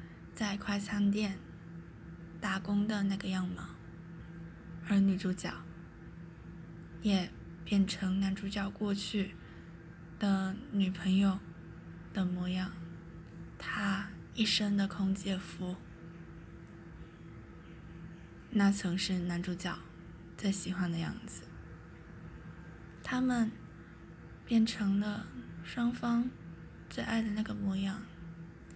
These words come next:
那结局会开往何处呢？其实我也不知晓，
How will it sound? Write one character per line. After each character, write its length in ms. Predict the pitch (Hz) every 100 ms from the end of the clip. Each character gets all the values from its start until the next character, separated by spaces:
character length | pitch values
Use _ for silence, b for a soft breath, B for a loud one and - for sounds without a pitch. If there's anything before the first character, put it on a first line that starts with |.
| B B B B - -
那 360 | 214 208 202 202
结 240 | - - 196
局 420 | 196 208 202 214 - - - - -
会 380 | 226 202 233 - - - - - - - - -
开 240 | - 240 240
往 160 | 226
何 220 | 214 208 202
处 260 | - 233
呢？ 300 | 220 226 226 - - - - - - - - - - - - - - - - - - -
其 200 | - 208
实 340 | 196 - 196 214 - - - - - - - - - - - - - - -
我 120 | 220
也 160 | 202 202
不 140 | 202
知 160 | 202 202
晓， 300 | - - -